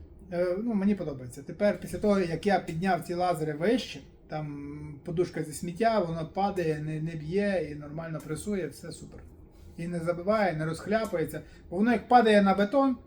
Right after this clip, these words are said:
на оцю металеву пластину, воно розхляпується, захляпує сенсори і воно все зависає дуже погано.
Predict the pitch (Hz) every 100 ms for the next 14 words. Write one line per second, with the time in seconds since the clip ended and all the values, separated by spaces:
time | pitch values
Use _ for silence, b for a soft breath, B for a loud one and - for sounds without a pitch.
0 | B B 170 185 202 180 160 156 175 185
1 | 202 190 175 175 185 - 185 156 131 B
2 | B - 175 190 175 165 214 226 220 196
3 | 170 175 160 202 196 185 170 - 220 214
4 | 196 180 170 151 156 175 180 175 165 156
5 | 151 147 139 - - 160 151 156 156 190
6 | 175 156 147 143 143 143 139 - - -
7 | 151 139 - 127 -